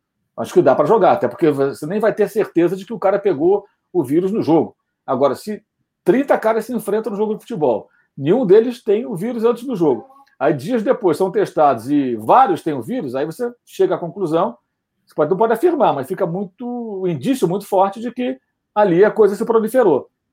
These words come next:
Aí a gente vai ter que discutir o caso. É, é, mas, aparentemente, como fizeram na Alemanha, eu acho que é possível.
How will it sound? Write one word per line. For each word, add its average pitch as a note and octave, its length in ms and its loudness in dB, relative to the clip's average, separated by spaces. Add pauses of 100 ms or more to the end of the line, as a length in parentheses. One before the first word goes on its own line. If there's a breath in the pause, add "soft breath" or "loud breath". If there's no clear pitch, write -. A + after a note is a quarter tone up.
Aí C3+ 140 -2
a - 20 0
gente D3+ 120 -8
vai G#3 100 0
ter F#3+ 100 -6
que G#3+ 60 -10
discutir A3+ 300 -8
o A#3 60 -8
caso. E3 340 0 (420)
É, A#2+ 800 -6
é, A2+ 60 -14
mas, D#3+ 400 -4 (160)
aparentemente, G3 720 0
como G#3+ 120 -12
fizeram E3 280 -6
na D#3+ 60 -4
Alemanha, D#3+ 380 -6
eu A3 80 -8
acho G3+ 180 -6
que C4 180 -12 (140)
é - 80 -10
possível. D#3 540 -6